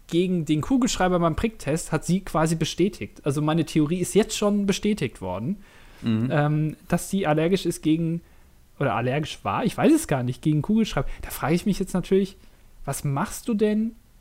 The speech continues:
Speaker 1: wenn du das hast? Da kannst du ja nichts mehr aufschreiben. Also, mm, äh, schreibt sie immer mit Füllfederhalter dann? Äh,
Speaker 2: Nee,
Speaker 1: oder
Speaker 2: ich denke, sie hat so, wahrscheinlich so Gummihandschuhe, die sie anziehen muss, so, weißt du, damit
Speaker 1: Ah, hat auch einen
Speaker 2: Okay.
Speaker 1: sexuellen Aspekt dann.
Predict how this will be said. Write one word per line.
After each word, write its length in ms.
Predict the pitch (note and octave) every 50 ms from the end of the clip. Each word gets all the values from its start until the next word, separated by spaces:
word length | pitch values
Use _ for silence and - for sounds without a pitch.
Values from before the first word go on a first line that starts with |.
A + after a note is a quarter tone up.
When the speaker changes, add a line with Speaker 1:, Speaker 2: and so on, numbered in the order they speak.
| - -
Speaker 1:
wenn 160 | - C#3+ C#3+ D3
du 80 | D3
das 320 | C3+ C#3 B2+ C3 - - -
hast? 240 | E3+ F3+ - -
Da 40 | D3+ C3
kannst 220 | - F3+ F3+ -
du 40 | E3+
ja 40 | D#3
nichts 200 | F3+ F#3+ - -
mehr 100 | D3 A#2
aufschreiben. 600 | - B3+ - - - - F#3 - F#3+ G3 G3+ G3+ - - - - - - - - - - - - - - - - - - - - - -
Also, 160 | E3 C#3+ D3+
mm, 460 | D#3+ F3 E3+ D#3+ D#3 E3 D3 - - -
äh, 100 | - E3+
schreibt 260 | - - D3+ D#3 - -
sie 80 | F#3+
immer 140 | E3+ E3 E3
mit 140 | D3+ C#3+ C3
Füllfederhalter 800 | - - E3+ G3 F#3+ - G#3 G3+ G#3 G3 F#3 F#3 G3 F#3+ G3+ G3
dann? 460 | G3+ G3+ G3+ A3 A3+ A#3 A#3+ C#4+ - - - - - -
Äh, 60 | D#3+
Speaker 2:
Nee, 40 | D3+
Speaker 1:
oder 160 | - B2 - D#3+
Speaker 2:
ich 60 | D3
denke, 200 | C3+ C3+ B2+ B2+
sie 260 | B2 A2+ A2 G#2 G#2
hat 100 | A2+ G#2+
so, 100 | - G#2+ - - - - -
wahrscheinlich 340 | C3 B2+ A#2 G#2+ A#2 A2+ G#2
so 60 | G#2 G#2+
Gummihandschuhe, 760 | G#2 A2+ A#2 D3+ D#3+ C3 G#2+ G2+ G#2 G#2 G#2 - - G#2+ G#2 G#2
die 60 | G2+ G2
sie 140 | G2 G#2
anziehen 400 | - G#2 A2 A2+ - - A2+ G#2+
muss, 200 | G#2 A#2 C3 B2+
so, 100 | - C#3
weißt 220 | B2 A2 G#2+ G#2+ -
du, 20 | B2+
damit 300 | A#2 A2+ A#2 - - - - - - - - - - -
Speaker 1:
Ah, 160 | G3+ A3+ E3
hat 80 | E3
auch 60 | E3+ E3+
einen 100 | D#3 D3+
Speaker 2:
Okay. 80 | D3
Speaker 1:
sexuellen 420 | - G#3 - - A#3+ - A#3 G#3+ C#3
Aspekt 400 | A#2 - - - A2+ G2 - -
dann. 180 | G#2 G2+ G#2